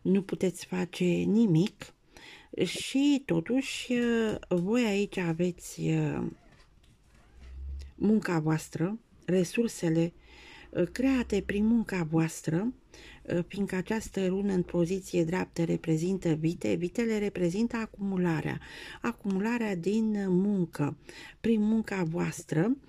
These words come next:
și o situație benefică în care vă recuperați vitalitatea, energia, uh, hotărârea, dar și, uh,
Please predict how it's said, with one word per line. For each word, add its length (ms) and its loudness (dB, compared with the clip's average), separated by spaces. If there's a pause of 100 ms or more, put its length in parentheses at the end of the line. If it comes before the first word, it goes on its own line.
(500)
și 840 0
o 140 2
situație 580 -2
benefică 640 0
în 200 4
care 500 0 (440)
vă 260 2
recuperați 840 -2
vitalitatea, 840 -2
energia, 1000 0 (360)
uh, 180 2
hotărârea, 840 0
dar 220 -4
și, 400 -2 (460)
uh, 160 0